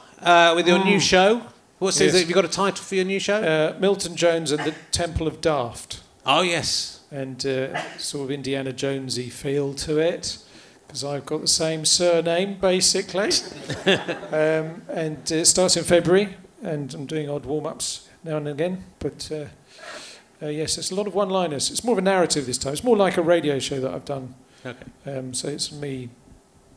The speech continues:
Speaker 2: following the arc of a story, loosely.
Speaker 1: Right. <laughs>
Speaker 2: Loosely. And, uh, and then I'm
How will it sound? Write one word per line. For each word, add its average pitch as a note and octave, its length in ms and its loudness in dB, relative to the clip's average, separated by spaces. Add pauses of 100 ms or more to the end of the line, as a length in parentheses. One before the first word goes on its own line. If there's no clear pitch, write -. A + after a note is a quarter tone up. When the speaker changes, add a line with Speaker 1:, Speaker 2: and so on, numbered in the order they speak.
(560)
Speaker 2:
following C3+ 360 -4
the C#3+ 160 0
arc C#3 280 -2
of - 60 -10
a C#3 40 -2
story, C3 580 0
loosely. C3+ 420 -6 (240)
Speaker 1:
Right. - 300 6 (280)
<laughs> - 280 -20
Speaker 2:
Loosely. E3+ 580 2 (560)
And, C3 400 -12
uh, C3 240 -4 (380)
and C#3 120 -14
then C3+ 280 -12 (100)
I'm C#3 260 -8